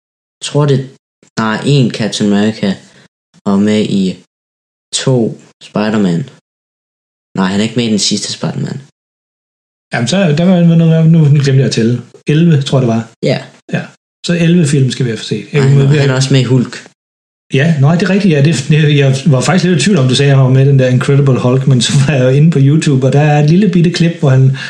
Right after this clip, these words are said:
Speaker 2: går ind på en bar og snakker med en eller anden, øh, militærmand, der er derinde, som Tony Stark. Ja,
Speaker 1: Ja.
Speaker 2: så han er med der. Men, øhm, så er der vel ikke andet at sige end, øh, tak for den her gang.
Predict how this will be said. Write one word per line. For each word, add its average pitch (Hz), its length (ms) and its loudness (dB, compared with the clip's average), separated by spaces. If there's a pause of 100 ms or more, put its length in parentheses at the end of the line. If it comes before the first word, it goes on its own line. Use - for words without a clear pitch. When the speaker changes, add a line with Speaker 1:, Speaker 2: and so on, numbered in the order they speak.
(160)
Speaker 2:
går 151 100 0
ind 147 160 4
på 143 80 0
en 135 140 2
bar 139 300 0
og 131 220 0 (440)
snakker 139 380 0
med 135 80 4
en 131 60 2
eller 131 120 2
anden, 135 240 2
øh, 113 340 -2 (540)
militærmand, 120 560 -2
der 107 80 -6
er 113 60 -6
derinde, 117 340 -6 (320)
som 120 160 0
Tony 113 240 0
Stark. 110 480 -6 (1200)
Ja, 113 100 -6 (140)
Speaker 1:
Ja. 120 120 -6
Speaker 2:
så - 100 -6
han 120 120 0
er 135 80 4
med 131 140 2
der. 127 140 -4 (1700)
Men, 175 160 2
øhm, 160 260 2
så 214 100 2
er 226 40 0
der 220 80 0
vel 208 80 2
ikke 220 140 0
andet 233 160 2
at 226 60 2
sige 233 540 2
end, 165 200 4
øh, 156 260 2
tak - 180 -4
for 196 60 0
den 226 120 2
her 247 140 2
gang. 208 220 2